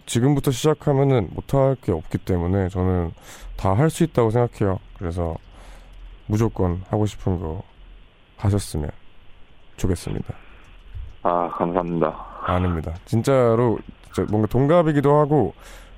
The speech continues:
Speaker 1: 뭐 앞에 감정선이 비슷하다라고 말씀을 해주셔서 그런지 모르겠지만 어, 그 상황이 공감이 돼요.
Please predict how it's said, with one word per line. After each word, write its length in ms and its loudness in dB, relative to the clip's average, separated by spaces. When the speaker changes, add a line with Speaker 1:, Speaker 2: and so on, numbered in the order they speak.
Speaker 1:
뭐 320 0
앞에 380 2
감정선이 480 2
비슷하다라고 800 2
말씀을 420 2
해주셔서 340 4
그런지 280 2
모르겠지만 680 0
어, 680 -2
그 420 2
상황이 1040 4
공감이 460 4
돼요. 380 2